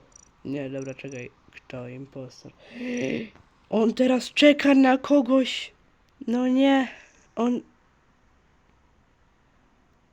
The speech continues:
Dajesz, fioletowy, dajesz. No idź. O nie, uciekaj, uciekaj, fiolet. No nikt nie naprawi teraz tego światła, chyba że razem ktoś pójdzie.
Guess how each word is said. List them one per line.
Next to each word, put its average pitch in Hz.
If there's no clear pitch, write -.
Dajesz, 190
fioletowy, 190
dajesz. 196
No 208
idź. 277
O 190
nie, 190
uciekaj, 202
uciekaj, 196
fiolet. 165
No 185
nikt 233
nie 226
naprawi 190
teraz 170
tego 160
światła, 160
chyba 170
że 196
razem 170
ktoś -
pójdzie. 139